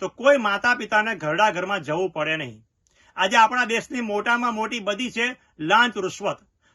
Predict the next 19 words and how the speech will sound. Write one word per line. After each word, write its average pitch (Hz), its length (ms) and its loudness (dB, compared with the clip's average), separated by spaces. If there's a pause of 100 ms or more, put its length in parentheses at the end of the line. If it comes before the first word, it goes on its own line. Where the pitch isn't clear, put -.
તો 214 60 -4
ભગવાન 202 400 2
સ્વામિનારાયણે 233 760 -2
ના 226 160 2
પાડી 214 340 2
છે 175 100 -2 (220)
કે 190 120 -12
ક્યારેય 214 500 0
કોઈ 240 180 -2
પ્રકારની 220 440 -2
લાંચ 202 280 0
લેવી 175 360 -2
નહીં. 135 260 -8 (280)
જો 190 140 0
આજનો 208 380 2
સમાજ 233 340 0
આ 233 140 0
પ્રમાણે 226 340 -2
વર્તે 220 400 -2